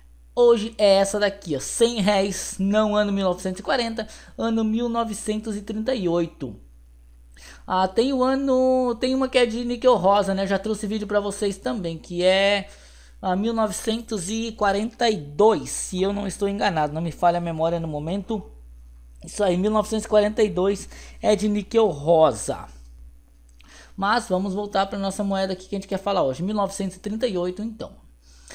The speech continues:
Gente, ela é muito bonitinha. Ah, eu sempre comentei com vocês e vou comentar de novo esse negócio que tem, esse negócio, esses tribais aqui, ó, é indígena, tá? Eu já expliquei pra vocês, quem não viu outra, em alguma outra vez,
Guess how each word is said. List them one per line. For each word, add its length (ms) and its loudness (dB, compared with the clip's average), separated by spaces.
Gente, 140 0
ela 120 6
é 20 4
muito 260 -6
bonitinha. 580 -4
Ah, 240 4
eu 40 4
sempre 240 0
comentei 420 2
com 100 -4
vocês 420 0
e 60 -2
vou 120 -2
comentar 440 0
de 80 -2
novo 400 -2
esse 220 -6
negócio 420 0
que 120 -10
tem, 120 -4
esse 140 -6
negócio, 580 -2
esses 640 -6
tribais 560 6
aqui, 260 -2
ó, 220 0
é 200 2
indígena, 560 -2
tá? 300 2
Eu 80 -2
já 100 4
expliquei 360 -2
pra 120 -4
vocês, 320 -2
quem 140 -4
não 140 -2
viu 160 -2
outra, 400 -2
em 120 -2
alguma 300 0
outra 280 0
vez, 420 -2